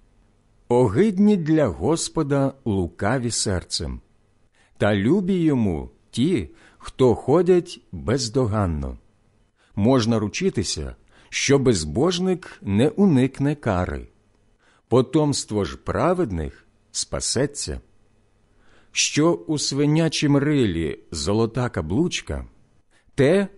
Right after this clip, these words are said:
гарна жінка, якій бракує глузду. Бажання праведних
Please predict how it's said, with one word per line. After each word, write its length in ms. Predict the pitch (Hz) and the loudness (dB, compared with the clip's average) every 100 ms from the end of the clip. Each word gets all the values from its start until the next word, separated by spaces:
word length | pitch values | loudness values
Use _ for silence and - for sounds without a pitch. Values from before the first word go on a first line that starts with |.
| _ _ _ | _ _ _
гарна 540 | 78 82 151 139 110 | -4 0 2 2 2
жінка, 680 | 90 76 160 202 - 82 69 - _ | 0 -2 0 0 0 -4 -6 -12 _
якій 520 | 82 95 135 - 202 | -4 0 0 0 -2
бракує 760 | 190 180 180 - 165 170 156 156 - | 0 0 0 2 2 4 0 -2 -6
глузду. 760 | - 104 127 165 120 80 69 67 - _ _ _ _ _ _ _ | -6 -4 0 0 0 -4 -8 -12 -14 _ _ _ _ _ _ _
Бажання 640 | 73 104 151 170 180 175 | 0 0 2 2 2 2
праведних 800 | 170 160 196 135 82 78 64 - | 0 0 2 0 -4 -6 -8 -14